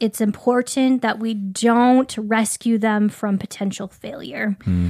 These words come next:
Speaker 1: So like we said before, you need to set boundaries around when you will help them and when you'll let your child feel the full effects of their choices. Like what happens when they choose not to do their homework,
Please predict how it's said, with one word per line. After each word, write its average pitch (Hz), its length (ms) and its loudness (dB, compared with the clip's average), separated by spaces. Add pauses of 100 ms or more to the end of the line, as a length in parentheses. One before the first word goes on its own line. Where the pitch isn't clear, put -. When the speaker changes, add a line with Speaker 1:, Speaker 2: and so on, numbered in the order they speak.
Speaker 1:
So - 140 -2
like 208 260 2
we 240 120 2
said 233 200 0
before, 214 360 0
you 214 80 0
need 214 160 -4
to 220 100 -2
set 247 400 -2
boundaries 214 640 2
around 208 680 -2
when 247 640 4
you 220 280 2
will 208 160 -2
help - 500 -2
them 208 380 -2 (360)
and 214 340 2
when 285 440 4
you'll 302 280 2
let 247 280 4
your 220 160 -4
child 220 420 -4
feel 214 160 -4
the 208 100 -4
full 214 320 -2
effects 208 400 -8
of 208 140 -10
their 202 100 -8
choices. - 640 -10 (360)
Like 214 400 0
what 226 140 0
happens 285 580 4
when 233 140 2
they 220 120 0
choose 233 400 0
not 294 220 0
to - 100 -12
do 220 100 -2
their 208 140 -4
homework, 208 560 -8